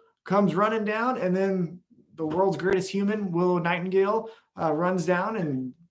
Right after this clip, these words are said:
chases them off. Okay. Like, it's fine. Cool. We still get the heels. We get the baby faces established a little bit more. There are some people that are missing still, I think,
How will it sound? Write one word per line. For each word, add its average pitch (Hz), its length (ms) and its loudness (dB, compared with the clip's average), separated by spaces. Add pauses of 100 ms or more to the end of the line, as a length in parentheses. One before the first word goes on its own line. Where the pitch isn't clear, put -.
(120)
chases 233 360 4
them 240 140 4
off. - 360 -2 (1600)
Okay. 427 200 0 (1080)
Like, 240 220 2 (160)
it's - 160 -4
fine. 320 220 -2 (1080)
Cool. - 380 -6 (640)
We 175 80 -2
still 220 220 8
get 220 140 4
the 214 80 -2
heels. 214 520 0 (640)
We 175 80 -10
get 190 120 0
the 190 60 -2
baby 180 340 2
faces 190 380 2
established 185 580 0
a 175 40 0
little 180 220 2
bit 185 140 0
more. 185 440 -2 (640)
There 196 120 8
are 240 120 10
some 240 220 2
people 240 280 0
that 240 140 4
are 175 180 4
missing 202 640 0
still, 240 520 0
I 196 80 -2
think, 220 320 0